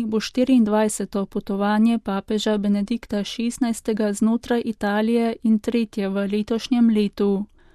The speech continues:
Oktobra mu bosta sledila še obiska v škofiji Lamezia Terme in v mestu Asizi. Ancona je svetega očeta sprejela že nekajkrat.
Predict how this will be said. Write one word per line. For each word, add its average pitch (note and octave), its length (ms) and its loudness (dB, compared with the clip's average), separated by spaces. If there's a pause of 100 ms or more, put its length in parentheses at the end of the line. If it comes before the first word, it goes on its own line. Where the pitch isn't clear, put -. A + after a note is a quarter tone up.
(140)
Oktobra A3 680 0
mu G3+ 140 2
bosta G3+ 440 -4
sledila G#3+ 580 0
še G#3 240 -2
obiska A3+ 560 -2
v - 80 -6
škofiji A#3+ 560 0
Lamezia G3+ 560 0
Terme A3+ 600 2
in B3 200 6
v G#3+ 80 4
mestu A3+ 400 0
Asizi. G#3 760 -2 (420)
Ancona G#3 580 2
je G3 140 -2
svetega G3+ 540 -2
očeta A3+ 540 -2
sprejela A#3 640 0
že B3 160 4
nekajkrat. G3+ 840 2